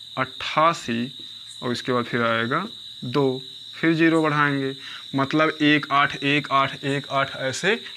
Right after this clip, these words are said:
बार बार रिपीट होता रहेगा। तो हम लिखेंगे यहाँ पर, चूँकि दो बटे ग्यारह बराबर ज़ीरो दशमलव एक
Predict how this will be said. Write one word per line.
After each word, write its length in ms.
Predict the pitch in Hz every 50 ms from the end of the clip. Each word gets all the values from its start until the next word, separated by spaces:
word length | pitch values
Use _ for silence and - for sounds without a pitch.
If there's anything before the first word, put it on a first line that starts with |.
| - -
बार 240 | 127 127 127 123 123 120
बार 200 | 123 131 131 131
रिपीट 380 | 127 127 120 160 196 190 -
होता 300 | - - 127 120 - 113 110
रहेगा। 460 | 117 110 110 107 107 113 135 180 202 - - - - - - -
तो 80 | - 123
हम 160 | 127 123 120
लिखेंगे 380 | 120 120 - 143 143 143 135
यहाँ 220 | 127 120 120 120 110
पर, 160 | - 120 120
चूँकि 600 | - - - 147 151 156 135 - 117 113 135 175 202 - - - - - - - - - - - - -
दो 240 | 117 110 135 135 139
बटे 320 | 131 131 123 - 131 127 123
ग्यारह 500 | 117 110 113 110 107 110 113 123 131 131
बराबर 480 | 123 117 110 110 110 113 117 131 151 170 - - - - - - - - -
ज़ीरो 280 | 123 - 123 120 117 123
दशमलव 800 | 123 120 113 - 117 117 120 123 127 131 - - - - - 123
एक 460 | 123 123 123 127 131 131 131 -